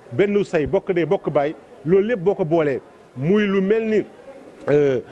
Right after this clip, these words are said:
aada Sénégal yëpp dañoo daje ci frontière Nda-, Ndar nekk carrefour,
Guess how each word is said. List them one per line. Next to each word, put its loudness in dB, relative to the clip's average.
aada 0
Sénégal -2
yëpp -6
dañoo 2
daje 0
ci -4
frontière 0
Nda-, 0
Ndar 2
nekk -4
carrefour, 2